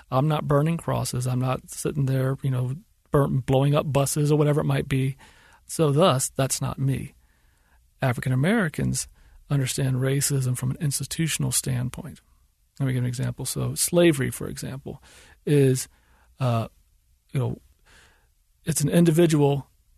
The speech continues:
owning another person. Well, I never owned any slaves, so that's not my problem. So they said, "Well, that was in the past," right?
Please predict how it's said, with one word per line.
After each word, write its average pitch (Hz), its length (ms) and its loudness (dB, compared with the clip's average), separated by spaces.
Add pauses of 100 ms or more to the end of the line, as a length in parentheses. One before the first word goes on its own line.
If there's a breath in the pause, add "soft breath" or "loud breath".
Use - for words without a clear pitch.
(300)
owning 165 280 6
another 135 260 2
person. 160 420 -4 (600)
Well, 147 220 -4
I 147 160 6
never 185 260 6
owned 165 180 4
any 143 140 2
slaves, 143 460 0
so 139 140 -2
that's 135 280 -2
not - 180 -6
my 120 180 -4
problem. - 560 -8 (800 loud breath)
So 143 200 -2
they 139 140 0
said, 143 160 0
"Well, 147 120 0
that 160 100 -2
was 160 120 0
in 170 140 0
the 160 80 0
past," - 680 -6 (320)
right? 123 280 -8